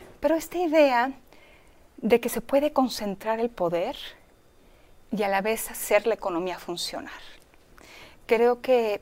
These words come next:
esta fue la pretensión de el presidente Salinas.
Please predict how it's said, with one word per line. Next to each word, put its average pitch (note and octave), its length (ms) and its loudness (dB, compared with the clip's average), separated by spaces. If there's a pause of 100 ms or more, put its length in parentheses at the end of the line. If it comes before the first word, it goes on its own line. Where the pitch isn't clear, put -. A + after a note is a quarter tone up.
esta G#3 320 -6
fue G#3+ 220 -2
la A3 160 2
pretensión F#3 720 -6
de F3+ 400 -4 (200)
el F3+ 100 -10
presidente F#3 440 -8
Salinas. F#3+ 760 -8